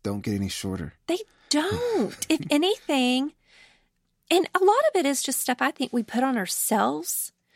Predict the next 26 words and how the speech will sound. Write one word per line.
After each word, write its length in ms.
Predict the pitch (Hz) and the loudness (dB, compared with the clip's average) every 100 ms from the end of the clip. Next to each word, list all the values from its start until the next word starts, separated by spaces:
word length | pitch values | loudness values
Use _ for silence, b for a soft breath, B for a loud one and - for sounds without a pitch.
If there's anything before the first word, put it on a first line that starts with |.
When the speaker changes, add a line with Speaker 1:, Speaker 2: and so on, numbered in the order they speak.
| b b - | b b -6
Speaker 2:
you 120 | 320 | -2
know, 260 | 339 349 - - | 0 -2 -4 -4
but 180 | - | -2
there 160 | - 427 | 0 0
are 40 | 480 | 0
times 440 | - 277 254 - | -2 -2 0 0
I'll 160 | 240 262 | -2 -4
have, 260 | - 240 208 - | -4 -6 -4 -2
I 60 | |
mean, 220 | 269 262 | 2 4
my, 180 | 247 294 - _ _ - | 4 4 0 _ _ 0
my 340 | 254 349 453 440 | 2 2 -2 0
desk 300 | 254 226 - | 0 0 -2
is 140 | 202 196 | -4 -6
a 60 | |
paper 420 | - - 202 190 | -8 -8 -4 -4
zoo, 440 | 175 170 170 202 190 _ - | -4 -6 -4 -6 -8 _ -8
basically. 680 | 190 - - - - - - - | -6 -4 -6 -8 -8 -10 -6 -4
I 140 | 392 | -4
can't 340 | - 349 269 - | -4 -4 -4 -4
take, 300 | - 185 - | -6 -6 -8
pi-, 120 | 220 | -8
it's 200 | 269 - | -6 -2
not 460 | 202 208 196 175 - | -2 0 0 -2 -4
Instagram 520 | 190 - 180 165 156 | -8 -8 -10 -10 -10
worthy. 420 | 151 - - - | -10 -10 -10 -12